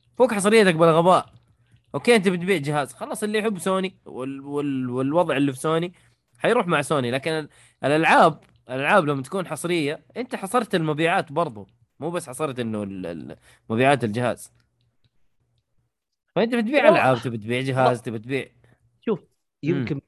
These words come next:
Speaker 2: من، من الأخبار اللي مرة، مرة ما أعطيها بال. أتكلم عن نفسي أنا، بحكم إني أنا شخص، آم، يعني، كيف أشرح لكم؟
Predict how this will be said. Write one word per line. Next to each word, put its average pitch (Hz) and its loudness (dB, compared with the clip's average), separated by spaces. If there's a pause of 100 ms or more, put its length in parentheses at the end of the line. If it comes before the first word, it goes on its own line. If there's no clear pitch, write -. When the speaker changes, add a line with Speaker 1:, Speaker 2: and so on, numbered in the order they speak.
Speaker 2:
من، 139 -14
من 131 -6
الأخبار 127 2
اللي 110 -6
مرة، 143 -2
مرة 143 -2
ما 139 2
أعطيها 120 -2
بال. 110 0 (280)
أتكلم 247 4
عن 196 4
نفسي 98 -4
أنا، 131 -4 (320)
بحكم 175 -2
إني 185 2
أنا 170 4
شخص، - -6 (100)
آم، 110 2 (1800)
يعني، 117 -2
كيف 117 -8
أشرح 113 -4
لكم؟ 107 -8